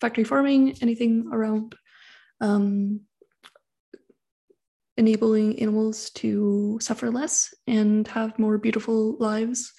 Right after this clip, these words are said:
and be able to meet their natural needs. Um, I feel pretty strongly about. Um, let me see, I've got a whole list. I'll just check if I'm missing anything. Um, yeah, and the, the first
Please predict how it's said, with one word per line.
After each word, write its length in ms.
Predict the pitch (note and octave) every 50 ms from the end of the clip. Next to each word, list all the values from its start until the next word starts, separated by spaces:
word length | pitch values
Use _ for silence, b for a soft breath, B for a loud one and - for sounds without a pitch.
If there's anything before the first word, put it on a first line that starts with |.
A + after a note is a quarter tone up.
| b b b b b b _
and 300 | B3 A3 G#3 G3+ G3+ G3+
be 120 | A3 G#3+
able 200 | G#3+ A3 A3 A3 G#3+ - -
to 340 | B3 A3 G#3 G#3+ G#3+ G#3+ G#3+
meet 280 | G#3+ G#3+ A3 A3 A3
their 120 | - G#3+ G3+
natural 380 | G3+ G#3 G#3 - - A3+ G#3+
needs. 500 | G#3 G#3+ A3 A3+ A3+ A3+ A3+ - - - B B B B B B B B B B B _ _
Um, 480 | - G#3+ G#3 G3+ G3+ G3+ G3 G3+ G#3 -
I 40 | -
feel 260 | - - A3+ A3+ A#3 A#3 -
pretty 160 | - - B3
strongly 280 | - - A3+ A3+ A#3 A#3
about. 260 | A3+ A#3 A3+ A3+ A3+ A3+ - _ _ _ _ _ _ _ _ _ _ _ _ _ _ - -
Um, 260 | C4 B3+ A#3 A#3 C4+
let 100 | D4 C#4+
me 60 | C#4
see, 120 | - B3 -
I've 180 | - - -
got 80 | D#4 D4+
a 120 | C#4 - -
whole 420 | B3+ A#3 A#3 A3+ A#3+ - - - _ _
list. 540 | - - - - - - - - _ - - - _ _ _
I'll 440 | C4+ C#4 C#4+ D4 - - - - -
just 220 | - C4+ C4+ C4+ -
check 200 | - D4 C#4+ C4
if 100 | C4 -
I'm 260 | B3 B3 A3 A3 A3
missing 380 | A3+ A3+ A3+ - A#3+ A3 G#3+
anything. 680 | G#3+ G#3 G#3 G3+ G#3 B3 A3+ A3 A#3 A#3 A3+ A3+ A#3+ A3+ - _ _ _ B B B B B B B B B B B _
Um, 220 | A#3+ A3+ A3+ A3 G#3+ -
yeah, 160 | G#3+ G#3 -
and 100 | - G#3+
the, 160 | G#3+ A3+ A3 A3 G#3+ G#3+ A3 - _ _ _ _ _ _ _
the 240 | - - A3 - G#3+
first 540 | A3+ B3 B3 A#3+ - - - - - - -